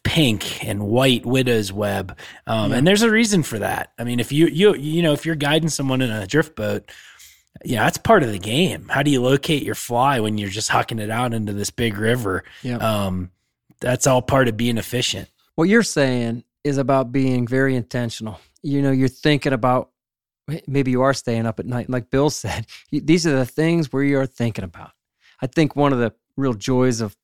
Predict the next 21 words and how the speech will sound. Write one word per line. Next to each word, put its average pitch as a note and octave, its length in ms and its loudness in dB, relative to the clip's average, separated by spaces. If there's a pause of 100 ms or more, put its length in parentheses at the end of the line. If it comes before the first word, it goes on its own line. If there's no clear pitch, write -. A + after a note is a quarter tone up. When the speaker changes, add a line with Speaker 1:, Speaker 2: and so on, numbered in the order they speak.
Speaker 2:
fly A#2 340 -2
fishing A2 360 -4
for - 160 -10
me, G#2+ 480 -2 (180)
and A2 100 -6
I A2 120 -6
think G#2+ 240 -6
for - 100 -10
you G#2 220 -4
guys G#2+ 340 -6
too, A2 380 -2 (1000)
is C3+ 180 0
that C3+ 140 0
it B2+ 140 -2
does C3 200 2
consume B2+ 460 0
a A2 80 2
lot A2 200 0
of G#2 40 -2
my G#2 120 -2
life. G#2 440 -8